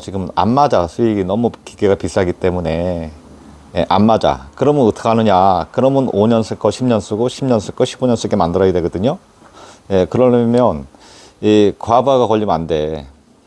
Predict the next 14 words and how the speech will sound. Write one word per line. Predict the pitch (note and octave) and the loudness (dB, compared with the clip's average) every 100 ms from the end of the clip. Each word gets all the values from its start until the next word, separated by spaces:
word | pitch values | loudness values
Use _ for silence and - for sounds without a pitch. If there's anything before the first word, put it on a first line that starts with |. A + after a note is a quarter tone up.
| - | -14
표준이 | - E3+ E3+ E3 E3 D#3+ C3 - _ - | 0 2 4 4 4 2 0 -6 _ -10
통상 | D3 C#3 C#3 C3+ | -6 -2 0 0
서 | - D3 | 0 0
있는 | C#3 C3 | 0 2
벼, | A2 F2 | 2 2
쓰러지지 | - C3 A#2 A#2 A2 | 0 0 0 0 2
않은 | F2 G#2+ A2+ | 2 0 0
벼를, | A2 A2 G#2+ G#2 G#2 B2+ C#3+ C3+ - - - - - _ - | 2 2 2 2 2 0 0 -4 -10 -20 -20 -20 -20 _ -4
예, | F#2+ F#2 D#2 D2 - _ _ _ _ _ - | 2 2 0 -6 -20 _ _ _ _ _ -6
놓고 | A2 A2+ | -4 -4
벼요. | G2 A2 G#2 | 0 2 4
어, | E2+ F2 F2 D#2 - _ _ _ _ _ _ - - - - | 4 0 -4 -10 -18 _ _ _ _ _ _ -20 -18 -18 -4
근데, | B2 C3 C3+ A#2+ - - - - - | 2 4 4 2 -10 -20 -20 -20 -10
아, | - E2+ E2 D#2+ | -2 0 0 -2